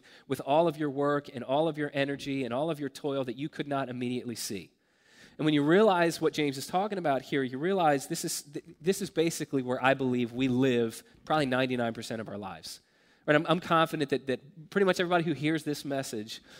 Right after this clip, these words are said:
is either in a situation like this right now or God has led you through a situation like this probably multiple times in your life where you just find yourself asking yourself the question,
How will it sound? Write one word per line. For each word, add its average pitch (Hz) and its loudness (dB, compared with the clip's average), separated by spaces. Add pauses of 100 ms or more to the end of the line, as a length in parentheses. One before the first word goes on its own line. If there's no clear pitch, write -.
(140)
is 151 0
either 139 4
in 160 2
a 202 2
situation 156 -2
like 135 0
this 131 -2
right 131 2
now 127 0
or 131 -2
God 135 2
has 127 -6
led 147 4
you 156 -2
through 143 -4
a 123 -2
situation 123 -6
like 117 -4
this 120 -4 (220)
probably 165 6
multiple 143 0
times 131 -4
in 123 -12
your 117 -4
life 151 -2 (220)
where 156 4
you 170 2
just 175 -4
find 180 -2
yourself 165 0
asking 160 2
yourself 143 -4
the 123 -8
question, 127 -6